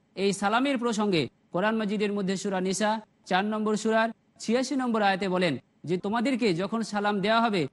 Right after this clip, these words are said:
তখন সেই সালামের উত্তর উত্তমভাবে দাও, সেটা যদি সম্ভব না হয়, তাহলে অনুরূপভাবে, অর্থাৎ কেউ যদি আমাকে আসসালামু আলাইকুম বলে,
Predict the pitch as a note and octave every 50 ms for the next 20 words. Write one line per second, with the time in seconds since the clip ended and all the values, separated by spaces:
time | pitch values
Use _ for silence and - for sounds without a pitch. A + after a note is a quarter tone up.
0 | _ _ _ - G3 G#3+ F#3 A3+ C4+ C#4 C#4+ C#4 - _ _ _ - - G#3+ G#3+
1 | G#3+ - - G#3+ G#3+ B3 C4 C4 B3+ A#3 A3+ A#3 F#3 - - A#3+ A#3+ B3 B3 -
2 | _ _ _ - A3+ G#3 - - D#4 D#4+ C#4+ B3 A#3 A#3 A3+ A3 G3 F3+ E3+ C#3+
3 | A#2+ A#2+ - - _ _ _ - - A#3 A3 C4+ C4 A3 A#3+ A3 A3+ G#3 - A3
4 | G#3 G#3 G3 G3 F#3+ F#3+ F3+ F3 F3 F#3 G3+ A3 A#3 - - _ _ - F#3 G3
5 | G#3 A3+ B3 B3+ B3+ - G#3 A#3 C4 D#4 D#4 D4 A3 F#3 F#3+ G3 F3 D#3 C3+ A#2
6 | A2+ - _ _ _ _ _ _ _ _ - E3 G3 - C4 B3 A#3+ - A#3 B3+
7 | C#4+ C#4+ A3 C4 A#3 B3 A#3+ G3+ G#3 G#3+ A3 G3+ G#3+ G#3 G3 G3 - - G#3 A3
8 | B3+ C4+ B3 A#3+ A3+ G#3+ G#3 G#3 G3+ G3 G3+ G3 G3 F3+ F3 F3 E3+ E3 E3+ F3